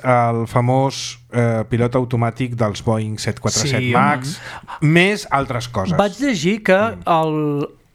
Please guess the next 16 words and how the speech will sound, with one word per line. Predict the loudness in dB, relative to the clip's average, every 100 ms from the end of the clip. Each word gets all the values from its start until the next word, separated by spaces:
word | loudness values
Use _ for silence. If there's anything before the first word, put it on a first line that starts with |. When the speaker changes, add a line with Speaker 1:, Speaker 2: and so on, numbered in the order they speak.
| _
Speaker 2:
ha | 2
tingut | 2 0 0 0
un | 0
impacte | -2 -6 0 0 2 0 0 -2 0
com | 0
d'un | 2 -2 2
zero | 2 0
coma | -2 -4
cinc | 0 -2 0
per | -2
cent | 0 -2
en | 0
el | -2 0
pib | 0 2 0
d'Estats | 0 0 -2 -4
Units. | -4 -6 -10 -18